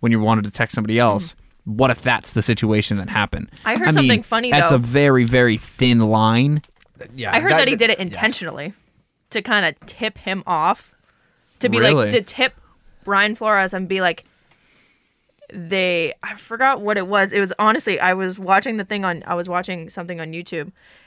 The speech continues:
Speaker 2: and one of the comments was, "Bill Belichick definitely did this intentionally to tip off Flores." And
Speaker 3: It's
Speaker 2: I
Speaker 3: one
Speaker 2: was
Speaker 3: of his
Speaker 2: like,
Speaker 3: boys.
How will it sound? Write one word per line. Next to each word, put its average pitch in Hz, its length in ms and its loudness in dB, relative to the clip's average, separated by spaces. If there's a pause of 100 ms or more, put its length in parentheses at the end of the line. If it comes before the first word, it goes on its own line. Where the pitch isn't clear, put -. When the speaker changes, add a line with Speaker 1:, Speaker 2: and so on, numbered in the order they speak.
(160)
Speaker 2:
and 190 240 0
one 190 120 -2
of 190 40 -2
the 190 80 -2
comments 190 320 -6
was, 160 260 -6 (420)
"Bill 240 160 0
Belichick 185 480 2
definitely 190 320 0
did 175 120 -8
this 180 160 -8
intentionally 175 540 -10
to 165 280 -8 (120)
tip - 240 -6
off 165 440 -2
Flores." 160 600 -6 (640)
And - 100 -18
Speaker 3:
It's - 100 -8
Speaker 2:
I - 20 4
Speaker 3:
one 254 80 6
Speaker 2:
was 208 80 4
Speaker 3:
of 190 60 6
his 156 60 4
Speaker 2:
like, 131 60 -6
Speaker 3:
boys. 170 380 2